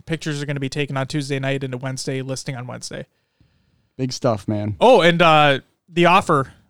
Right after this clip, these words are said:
Speaker 1: for the other place got accepted.
Speaker 2: I heard.
Speaker 1: Yep. So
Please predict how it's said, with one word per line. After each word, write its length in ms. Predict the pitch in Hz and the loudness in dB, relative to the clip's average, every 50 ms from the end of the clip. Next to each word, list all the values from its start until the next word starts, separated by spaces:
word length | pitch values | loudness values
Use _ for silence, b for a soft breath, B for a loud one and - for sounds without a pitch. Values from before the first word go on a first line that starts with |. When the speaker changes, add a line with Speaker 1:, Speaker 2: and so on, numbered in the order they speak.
| _ _ _ _ _ _ _ | _ _ _ _ _ _ _
Speaker 1:
for 180 | - 170 165 | -2 0 0
the 260 | 160 151 151 147 143 - | 0 2 0 -2 -2 0
other 220 | 147 160 175 185 | 0 0 0 0
place 260 | - - 202 202 196 | -2 0 -2 -2 0
got 160 | - 180 151 | 0 0 0
accepted. 380 | 143 - - - - - - - - | 0 0 -4 -6 -6 -8 -10 -10 -4
Speaker 2:
I 80 | 127 127 | 0 2
heard. 260 | 135 123 117 110 - - | 2 2 0 0 -4 -8
Speaker 1:
Yep. 200 | - 139 131 - _ _ _ | -8 -8 -8 -8 _ _ _
So 600 | - - - 180 160 156 156 156 151 147 143 139 | -8 0 4 6 6 8 8 8 6 6 4 2